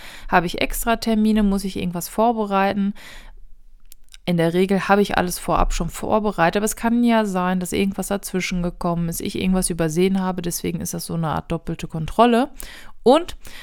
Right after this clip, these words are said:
was ich dann auch mache, ist zu schauen, okay, ich habe morgen neun Stunden Unterricht, ich habe kaum Pausen, ich habe eine Mittagspausenaufsicht, was weiß ich. Und dann habe ich mir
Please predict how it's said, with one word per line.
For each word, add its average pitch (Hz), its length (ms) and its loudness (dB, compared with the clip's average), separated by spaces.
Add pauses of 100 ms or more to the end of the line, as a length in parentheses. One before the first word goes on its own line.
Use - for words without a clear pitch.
(160)
was 202 180 4
ich 220 120 -2
dann 196 160 -2
auch 214 200 4
mache, 214 300 0
ist - 160 -4
zu 202 80 -6
schauen, 196 280 0
okay, 220 420 2
ich 175 160 -4
habe 180 180 -4
morgen 180 300 0
neun 214 260 -2
Stunden 269 480 -4
Unterricht, 240 640 -2
ich 185 140 -8
habe 185 140 -2 (260)
kaum 233 340 4
Pausen, 220 540 2
ich 202 120 -4
habe 180 120 -4 (480)
eine 214 140 2
Mittagspausenaufsicht, 208 1080 2
was 185 200 -4
weiß 170 180 -4
ich. 220 320 -2 (580)
Und 196 680 4 (1000)
dann 202 200 8
habe 214 180 6
ich 208 100 0
mir 196 260 4